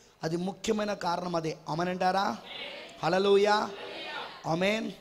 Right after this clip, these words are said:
ఇక్కడ ఒక పాయింట్ ఉంది, దాన్ని కూడా నేను చదవాలని ఆశిస్తున్నాను. హల్లెలూయా.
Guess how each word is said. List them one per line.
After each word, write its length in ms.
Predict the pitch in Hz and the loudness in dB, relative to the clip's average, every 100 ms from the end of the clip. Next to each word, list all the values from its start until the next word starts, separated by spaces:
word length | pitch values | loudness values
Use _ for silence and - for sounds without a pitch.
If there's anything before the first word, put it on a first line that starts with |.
| - - - - - - - | -16 -16 -12 -10 -12 -12 -8
ఇక్కడ 200 | 175 196 | -2 -2
ఒక 120 | 190 | -2
పాయింట్ 380 | 170 208 214 202 | 0 0 0 -4
ఉంది, 160 | 190 | -4
దాన్ని 260 | 175 185 196 | 0 0 0
కూడా 160 | 190 | -4
నేను 600 | 190 185 180 175 165 160 156 - - _ _ - - | -4 -4 -4 -4 -4 -6 -10 -20 -20 _ _ -10 -2
చదవాలని 460 | 180 190 185 175 | 0 2 0 -2
ఆశిస్తున్నాను. 680 | 175 175 180 - 175 156 139 | -4 -4 -4 -4 -6 -6 -6
హల్లెలూయా. 680 | 117 156 180 190 196 214 | -4 -2 0 2 4 2